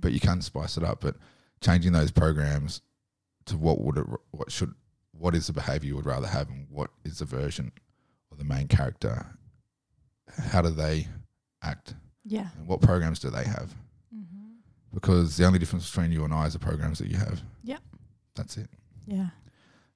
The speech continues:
Speaker 1: And for me, N L P was like a,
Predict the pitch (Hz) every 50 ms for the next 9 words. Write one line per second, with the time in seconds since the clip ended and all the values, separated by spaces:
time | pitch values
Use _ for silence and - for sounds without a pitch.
0 | _ - 78 82 80 80 82 82 - - 85 85 87 87 87 87 85 82 82 -
1 | - _ - 73 85 82 80 82 - 87 85 82 80 80 78 78 73 76 73 76
2 | 76 - - 80 73 76 82 80